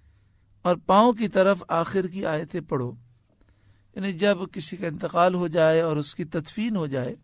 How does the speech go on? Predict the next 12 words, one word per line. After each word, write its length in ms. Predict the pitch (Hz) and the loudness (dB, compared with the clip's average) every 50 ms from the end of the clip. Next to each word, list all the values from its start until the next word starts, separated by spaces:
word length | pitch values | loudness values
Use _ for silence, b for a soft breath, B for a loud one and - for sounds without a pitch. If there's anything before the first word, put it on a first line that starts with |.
| _ _ _ _ _ _ _ _ _ _ _ _ _ _ _ _ _ _ _ _ _ _ _ _ | _ _ _ _ _ _ _ _ _ _ _ _ _ _ _ _ _ _ _ _ _ _ _ _
تو 100 | - 160 | -2 0
میت 280 | 180 208 220 262 285 269 | 2 2 2 0 -2 2
کو 80 | 262 233 | 0 2
دفن 320 | 185 202 185 226 254 254 | 2 2 -2 -2 -4 -2
کرنے 280 | 240 233 190 196 196 196 | -2 -2 -2 -2 -4 -4
کے 120 | 170 196 | -4 -4
بعد 280 | 175 160 160 165 180 180 160 165 170 170 - - - _ - | 0 4 4 4 4 4 2 0 -2 -2 -2 -6 -14 _ -10
ہمیں 220 | 156 165 175 190 185 | -8 -6 -4 -4 -4
یہ 40 | 180 - | -4 -4
طریقہ 340 | 185 156 160 160 156 185 | -4 -4 -4 -2 -2 -4
سکھایا 420 | 175 - - 160 165 147 147 160 165 | -6 -4 -6 -4 0 0 0 0 0
گیا 240 | 151 147 139 131 | 0 -2 -2 -2